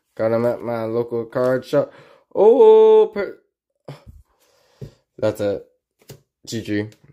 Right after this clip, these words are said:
Mm. G G, that's it. That's it. No more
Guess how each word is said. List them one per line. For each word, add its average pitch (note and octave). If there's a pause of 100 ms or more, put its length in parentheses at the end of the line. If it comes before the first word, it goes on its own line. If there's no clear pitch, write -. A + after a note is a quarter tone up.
(280)
Mm. C#3+ (680)
G D3
G, C#3
that's C#3+
it. E3 (3000)
That's D3+
it. E3 (540)
No A#2+
more C#3